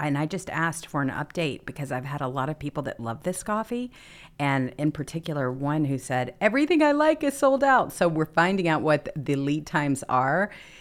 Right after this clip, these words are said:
um, and all the flavored coffees and all the different things, because this is selling out too. And that's the thing.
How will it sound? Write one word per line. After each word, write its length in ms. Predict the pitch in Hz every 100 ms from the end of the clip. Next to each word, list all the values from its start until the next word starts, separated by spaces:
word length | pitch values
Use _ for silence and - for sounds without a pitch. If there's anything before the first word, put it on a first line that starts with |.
| - -
um, 360 | 160 151 143 147
and 320 | 151 139 139 -
all 220 | 135 143
the 120 | 143
flavored 440 | - 151 143 147 -
coffees 560 | 147 139 151 143 135
and 80 | 131
all 140 | 131
the 100 | 143
different 360 | 147 143 143 120
things, 340 | 143 143 139
because 600 | 131 131 131 135 131 127 -
this 480 | 143 139 139 151 -
is 160 | 147
selling 380 | - 143 120 120
out 200 | 107 -
too. 300 | - 104 95 - -
And 300 | 151 135 -
that's 220 | 139 131
the 60 | 135
thing. 300 | 120 110